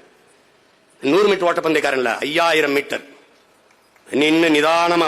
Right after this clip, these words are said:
ஓடி வெற்றி கோட்டை தொடுவேன். எவனும் குறுக்க வரப்போறது இல்ல. ஓடிக்கிட்டே இருப்போம் நாங்க, சலிக்காதவர்கள். நீ மயக்கத்தில் இருக்க, ஒரு பக்கம் சாதி மயக்கம் அப்படி, அப்புறம் மதம்,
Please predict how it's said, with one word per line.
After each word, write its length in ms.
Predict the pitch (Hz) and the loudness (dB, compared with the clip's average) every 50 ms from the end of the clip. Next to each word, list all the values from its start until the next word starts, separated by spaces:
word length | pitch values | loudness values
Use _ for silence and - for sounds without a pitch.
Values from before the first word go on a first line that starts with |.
| 143 143 160 | 2 2 2
ஓடி 200 | 175 175 175 185 147 | 2 2 2 2 0
வெற்றி 200 | 143 - - 170 165 | -2 -2 -4 -4 -2
கோட்டை 240 | - 156 160 151 139 | -2 -2 -2 -2 -2
தொடுவேன். 340 | 135 131 131 131 127 120 117 143 160 | -2 -2 0 0 0 0 0 0 2
எவனும் 240 | 170 175 180 196 180 | 2 2 2 2 2
குறுக்க 160 | - - 143 135 | 2 0 0 -2
வரப்போறது 280 | 131 127 127 113 110 104 | -2 -2 -4 -4 -4 -6
இல்ல. 100 | - - - - - - - - - - | -10 -12 -16 -20 -20 -20 -20 -8 -4 -2
ஓடிக்கிட்டே 320 | - 175 190 175 220 247 | -2 -2 0 0 0 0
இருப்போம் 220 | 240 190 151 131 123 | 0 0 0 0 0
நாங்க, 160 | 139 147 135 120 - | 0 0 -2 -2 -2
சலிக்காதவர்கள். 600 | 147 165 185 - 170 165 160 139 120 - - - - - - - - - - _ _ _ _ _ - | -4 -4 -2 -2 -2 0 0 -2 -2 -4 -8 -16 -20 -20 -20 -20 -20 -20 -20 _ _ _ _ _ -10
நீ 80 | 196 165 131 147 | -8 -4 -2 0
மயக்கத்தில் 500 | 202 247 294 294 294 285 - 247 220 202 | 0 0 0 0 -2 -2 -2 0 0 0
இருக்க, 180 | 165 143 127 101 - - - - - | 0 -2 -4 -4 -6 -8 -12 -6 -4
ஒரு 80 | 131 139 | -2 -2
பக்கம் 260 | 143 139 - 165 143 - | -2 -2 -2 -4 -2 -2
சாதி 240 | 156 170 175 165 151 139 143 | -2 0 0 0 0 0 0
மயக்கம் 340 | 151 151 151 - 127 104 | 0 -2 -4 -4 -8 -8
அப்படி, 180 | 101 123 135 127 - - - - - - - | -6 -6 -8 -8 -8 -10 -14 -20 -16 -8 -6
அப்புறம் 240 | 147 151 156 151 143 147 | -4 -4 -2 -2 -2 -2
மதம், 240 | 160 160 151 123 | -2 -2 -4 -6